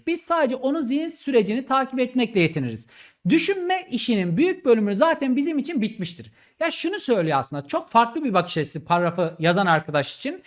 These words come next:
Şöyle düşünün, diyor ki aslında okumak iyi bir şey <laughs> değildir diyor. Sürekli okumak iyi bir şey değil. Çünkü okurken aslında sen başkasının düşündüğünü okuyorsun.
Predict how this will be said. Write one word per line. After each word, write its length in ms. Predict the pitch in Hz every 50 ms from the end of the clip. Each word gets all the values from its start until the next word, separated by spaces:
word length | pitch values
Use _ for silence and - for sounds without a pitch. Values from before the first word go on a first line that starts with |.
| - _ -
Şöyle 260 | - 320 311 359 311
düşünün, 300 | 233 - - 190 180 202
diyor 140 | 339 349 -
ki 140 | - 254
aslında 420 | - 233 254 - - 370 320 254 247
okumak 420 | - 262 262 302 330 349 349 349
iyi 120 | 311 302 302
bir 60 | 269
şey 200 | - 330 302 -
<laughs> 100 | 185 -
değildir 420 | 311 302 220 185 226 185 160 139
diyor. 220 | 131 135 120 113 113 - - - -
Sürekli 460 | - - 349 381 392 370 - - 277
okumak 380 | 269 262 262 247 285 277 277 285
iyi 120 | 285 285
bir 60 | 269
şey 200 | 226 294 269 254
değil. 220 | 247 226 175 165 165
Çünkü 260 | - 330 370 - 254
okurken 640 | - 226 226 226 - 403 370 - - 247 240 247 247 -
aslında 340 | 254 302 285 - - 254
sen 300 | 226 - 294 285 302 330 - _ _ _ _ -
başkasının 720 | - 262 269 262 - - 277 277 311 330 370 370 277 175
düşündüğünü 600 | 185 208 - - 240 233 226 214 220 220 208 214
okuyorsun. 680 | 190 151 - - - 131 117 113 110 - - 101 98